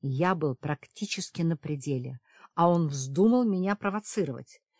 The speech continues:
И кто из нас двоих кретин? «Просто заткнись и держись от меня подальше», предупредил я и ускорил шаг.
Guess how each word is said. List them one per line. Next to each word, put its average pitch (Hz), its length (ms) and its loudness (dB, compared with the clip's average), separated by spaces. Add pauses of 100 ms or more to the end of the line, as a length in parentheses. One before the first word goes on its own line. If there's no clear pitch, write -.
(220)
И 214 120 4
кто - 360 2
из 160 380 -4
нас 190 300 2
двоих 160 540 0
кретин? 160 600 -6 (1120)
«Просто 170 440 0
заткнись 190 760 0 (320)
и 160 140 0
держись 151 680 2
от 143 220 -8
меня 156 300 0
подальше», 127 680 -6 (560)
предупредил 143 640 -2
я 131 320 -4 (420)
и 185 80 2
ускорил 185 560 0
шаг. - 480 -8